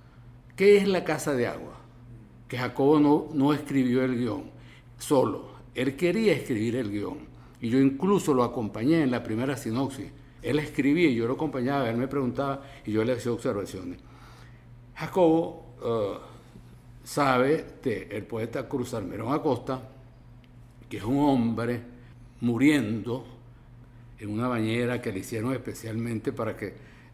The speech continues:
sobreviviera los últimos días o meses de su vida. Era un hombre que tenía una obsesión con el color, con el mar, pero también con la vida. Él quería seguir viviendo. Él no se había resignado a morir.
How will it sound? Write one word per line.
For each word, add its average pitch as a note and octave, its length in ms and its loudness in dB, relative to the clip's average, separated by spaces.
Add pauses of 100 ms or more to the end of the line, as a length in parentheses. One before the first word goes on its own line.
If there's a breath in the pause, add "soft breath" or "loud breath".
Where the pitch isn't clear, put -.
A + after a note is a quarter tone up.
(120)
sobreviviera G#2 680 -4
los A2+ 140 -6
últimos A2+ 460 -6 (840)
días B2 300 0
o G#2+ 120 -4
meses A2 380 -6
de A#2 100 -6
su D3+ 180 -4
vida. A2+ 260 -2 (680 loud breath)
Era B2+ 220 0
un D3 80 6
hombre C#3 240 4
que C#3 100 0
tenía B2+ 320 0
una C#3 180 2
obsesión B2 800 -4 (540 loud breath)
con A2 220 -4
el G#2 160 -4
color, A#2 400 0
con B2+ 180 -2
el C3+ 140 -2
mar, A#2 400 -4 (400 loud breath)
pero G#2 220 -4
también A2+ 640 0
con A2+ 200 -4
la G#2 120 -4
vida. B2+ 680 -2
Él A#2 200 -4
quería D3+ 400 2
seguir A#2 360 -2
viviendo. A#2 640 -2 (460)
Él A2 160 -6
no C3+ 100 0
se C#3 120 -2
había A#2 180 0
resignado A#2+ 560 -4
a F#2 40 -6
morir. F#2+ 460 -8